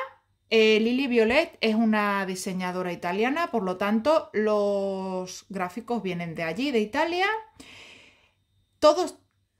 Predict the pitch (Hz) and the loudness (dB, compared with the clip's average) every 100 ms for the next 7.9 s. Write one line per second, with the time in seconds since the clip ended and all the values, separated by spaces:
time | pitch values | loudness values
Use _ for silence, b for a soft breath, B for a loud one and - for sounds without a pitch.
0 | _ _ - 240 233 226 233 240 294 240 | _ _ -4 2 4 4 2 2 -2 0
1 | 240 247 233 262 277 254 254 247 247 247 | 0 0 0 -2 0 0 0 0 2 2
2 | 240 240 226 220 240 233 - 214 208 202 | 2 2 0 0 0 0 0 0 2 0
3 | 190 190 180 180 - 285 294 285 269 285 | 0 -2 -2 -6 -6 -2 0 2 2 0
4 | - 220 214 214 220 220 247 240 240 233 | 0 0 2 2 0 2 2 0 -2 0
5 | 220 190 - 214 208 214 208 208 208 190 | 2 0 -2 -2 0 -2 -2 -2 -4 -2
6 | 214 208 208 208 202 196 196 - 190 - | 0 2 2 2 2 0 -2 -4 -8 -6
7 | 190 185 - 240 247 233 226 233 | -4 -4 -2 0 0 0 -2 -2